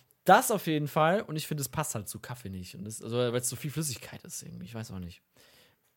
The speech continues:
Und ich dachte halt so, das ist auch ein bisschen ausgewogener als zum Beispiel ein Käsebrot, äh, mit, äh, mit, äh,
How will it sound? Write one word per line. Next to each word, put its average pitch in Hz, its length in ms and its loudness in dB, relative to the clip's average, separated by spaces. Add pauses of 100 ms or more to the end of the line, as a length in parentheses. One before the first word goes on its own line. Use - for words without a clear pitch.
(220)
Und 120 360 -2
ich 127 60 -6
dachte - 240 0
halt 131 140 2
so, 135 120 2
das 123 140 0
ist 131 140 -2
auch 127 80 0
ein 123 80 -2
bisschen - 180 -4
ausgewogener 101 880 -4 (120)
als 104 300 -6
zum - 80 -8
Beispiel 107 600 -2
ein 110 100 -8
Käsebrot, 101 800 -4 (880)
äh, 104 440 0
mit, - 440 -4 (140)
äh, 104 240 -6
mit, - 400 -6
äh, 101 180 -4